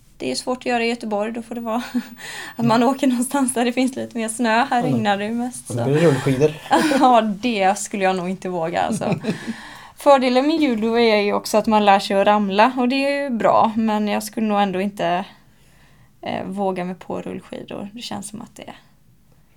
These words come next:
Speaker 1: har ingen kontroll. <laughs>
Speaker 2: Svårt att stanna.
Speaker 1: <laughs> Ja, precis.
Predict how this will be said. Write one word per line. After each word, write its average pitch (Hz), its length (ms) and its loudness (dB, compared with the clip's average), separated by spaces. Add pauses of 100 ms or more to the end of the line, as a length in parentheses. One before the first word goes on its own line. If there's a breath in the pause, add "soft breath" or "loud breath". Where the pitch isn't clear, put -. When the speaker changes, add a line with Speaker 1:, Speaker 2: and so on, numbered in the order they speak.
(160)
Speaker 1:
har - 200 -6 (100)
ingen 180 300 -6
kontroll. 185 460 -6
<laughs> 311 1300 4
Speaker 2:
Svårt 143 180 2
att 120 80 2
stanna. 123 440 2
Speaker 1:
<laughs> 147 120 4 (300)
Ja, 247 300 2
precis. 208 540 -6